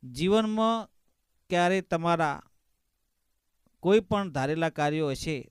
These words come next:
તો અટકાશે નહીં અને જેમ હનુમાનજી દાદાને પ્રભુ શ્રીરામ વાલા હતા અને એમનું જો તમે ધ્યાન ધરશો, મંત્ર જાપ કરશો, હનુમાનજી દાદાના મંદિરે જઈ, તો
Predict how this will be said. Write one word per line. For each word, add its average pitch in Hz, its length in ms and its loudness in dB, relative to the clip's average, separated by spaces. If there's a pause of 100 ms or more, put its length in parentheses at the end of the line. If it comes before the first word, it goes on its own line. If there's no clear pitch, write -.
તો 143 80 -4
અટકાશે 139 520 -4
નહીં 127 420 -8 (880)
અને 175 220 0
જેમ 160 300 0
હનુમાનજી 180 460 2
દાદાને 175 540 0 (300)
પ્રભુ 147 300 0
શ્રીરામ 156 380 0
વાલા 139 340 0
હતા 120 320 -8 (560)
અને 135 140 -4
એમનું 175 260 2
જો 190 120 2
તમે 180 240 0
ધ્યાન 147 480 0
ધરશો, 143 480 2
મંત્ર 151 400 0
જાપ 147 260 0
કરશો, 147 520 -4 (440)
હનુમાનજી 165 420 2
દાદાના 156 300 4
મંદિરે 139 420 0
જઈ, 131 360 -2 (680)
તો 143 320 2